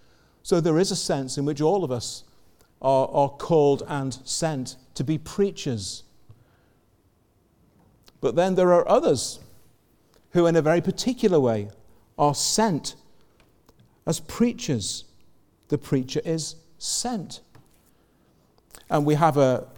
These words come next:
an example of this in our Bibles in the Acts of the Apostles in chapter thirteen. And here we read these words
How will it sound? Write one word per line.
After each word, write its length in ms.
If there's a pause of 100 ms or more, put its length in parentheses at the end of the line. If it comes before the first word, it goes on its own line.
(140)
an 160
example 560
of 100
this 400 (440)
in 140
our 140
Bibles 520
in 140
the 60
Acts 280
of 120
the 80
Apostles 760 (580)
in 360
chapter 400
thirteen. 680 (3500)
And 200
here 200
we 120
read 260
these 260
words 540